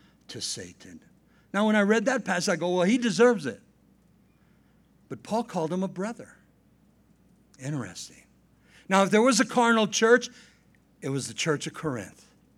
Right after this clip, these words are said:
They were very carnal, very fleshly. But that also speaks of, listen, the grace of God. Since I've come to saving grace, since you've come to saving grace,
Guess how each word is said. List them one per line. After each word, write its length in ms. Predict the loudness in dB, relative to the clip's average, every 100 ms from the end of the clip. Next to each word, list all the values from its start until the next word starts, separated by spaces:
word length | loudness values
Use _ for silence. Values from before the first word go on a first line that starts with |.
| _ _ _ _ -14
They 80 |
were 140 | -12 -12
very 600 | -10 -4 -2 -2 -6 -10 _ _ -20
carnal, 500 | -10 -10 -10 -14 -20 _ _ _ _ _ _ _ _ _
very 260 | -8 -6 -8
fleshly. 720 | -8 -8 -8 -10 -14 -18 -20 _ _ _ _ _ _ _ _ _ -16
But 160 | -6
that 220 | -2 -2
also 440 | 0 -2 -2 -4 -6
speaks 480 | -6 -6 -8 -6 -8
of, 120 | -6
listen, 340 | -6 -6 -10 -16 _ _ _
the 200 | -18 -16
grace 680 | -16 -14 -12 -10 -10 -10 -10 -12
of 240 | -18 -18 -20
God. 380 | -20 -20 -20 -20 _ _ _ _ _ _ -20 _ _ _ _ _ _ _
Since 320 | 0 2 4
I've 200 | 4 2
come 240 | 2 0 0
to 120 | 0
saving 420 | 0 0 0 -2
grace, 280 | 0 0 2
since 300 | 0 -2 -2
you've 220 | -4 -4 -12 -20
come 220 | -4 -2 -2
to 120 | -2
saving 380 | -2 -2 -2 -2
grace, 300 | 0 0